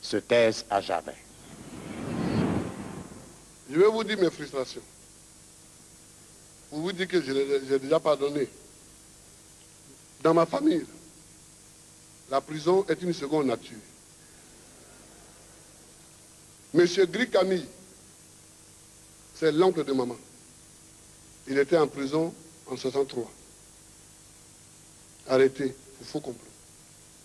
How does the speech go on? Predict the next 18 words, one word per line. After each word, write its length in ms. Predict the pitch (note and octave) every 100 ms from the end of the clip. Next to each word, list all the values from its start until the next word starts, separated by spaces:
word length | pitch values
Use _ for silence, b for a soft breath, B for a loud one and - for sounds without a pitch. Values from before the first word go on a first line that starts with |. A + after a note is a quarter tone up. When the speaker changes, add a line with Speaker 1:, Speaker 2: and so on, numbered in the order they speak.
| - - - -
Speaker 2:
Ancien 240 | C#3 D3+
ministre 260 | E3+ D3+ D3
du 40 |
Travail. 260 | B2+ A#2+ A2+ - - - - - - - - - - - - - - - - - - -
Mon 180 | F3
père, 420 | F#3 A3+ A3 E3+ -
Koudou 220 | G#3 G3+
Paul, 240 | - D3+ - - - - - - - - - - -
arrêté 340 | D3 D3+ F3
en 100 | D#3 C3
juillet 320 | B2 D#3 C#3 - - -
soixante-quatre. 460 | - B2 C#3+ - - - - - - - - - - - - - - - - - - - - - - - - - - - - - - - - - - - - - - - - - - - - - - - - - - -
Ma 180 | D3+ F#3
sœur 420 | F3+ - A#3 G#3+
qui 120 | F3+ G3
est 80 |
là, 160 | F#3 E3+
Diakoui, 420 | E3+ G3 G#3 G3